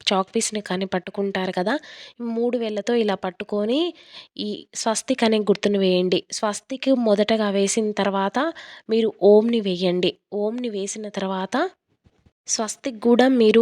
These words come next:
వంకర టింకరగా అలా వేయకుండా ఒక ప్రాపర్‌గా వేయండి. మీరు ఎక్కడైనా కూడా YouTube-లో కొడితే వస్తుంది ఎలా ప్రాపర్‌గా, ఆహ్, స్వస్తిక్ గుర్తు అనేది చూడండి. అలా మీరు స్వస్తిక్ మొదటగా వేసిన తర్వాత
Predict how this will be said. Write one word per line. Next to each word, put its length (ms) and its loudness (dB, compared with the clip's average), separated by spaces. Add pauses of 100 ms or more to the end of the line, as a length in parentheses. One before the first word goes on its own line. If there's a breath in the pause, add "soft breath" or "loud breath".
వంకర 380 4
టింకరగా 460 2
అలా 140 2
వేయకుండా 560 2
ఒక 160 0
ప్రాపర్‌గా 640 4
వేయండి. 520 4 (320)
మీరు 280 6
ఎక్కడైనా 480 -2
కూడా 240 -2
YouTube-లో 720 -2
కొడితే 360 2
వస్తుంది 560 -2 (140)
ఎలా 240 0
ప్రాపర్‌గా, 680 2 (500 loud breath)
ఆహ్, 260 -8
స్వస్తిక్ 440 -4
గుర్తు 320 4
అనేది 480 2
చూడండి. 500 2 (460 loud breath)
అలా 300 2
మీరు 260 2 (140)
స్వస్తిక్ 500 -2
మొదటగా 460 0
వేసిన 360 0
తర్వాత 360 0